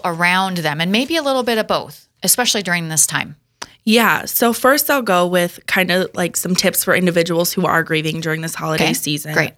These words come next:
Speaker 2: Um, first, plan ahead. Um, and so by that, I just mean kind of know what events are coming up, what you've been invited to,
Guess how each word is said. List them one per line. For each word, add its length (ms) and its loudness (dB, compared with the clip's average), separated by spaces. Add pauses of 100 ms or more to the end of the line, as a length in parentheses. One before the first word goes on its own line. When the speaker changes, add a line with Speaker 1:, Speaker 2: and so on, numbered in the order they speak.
Speaker 2:
Um, 300 0 (400)
first, 500 0
plan 280 0
ahead. 440 -8 (640)
Um, 200 2
and 140 -2
so 200 4
by 240 4
that, 580 0
I 140 2
just 360 0
mean 420 -2
kind 260 0
of 80 2
know 220 2
what 160 2
events 440 -2
are 80 -2
coming 380 -4
up, 320 0
what 160 0
you've 220 -4
been 160 -4
invited 540 -6
to, 420 2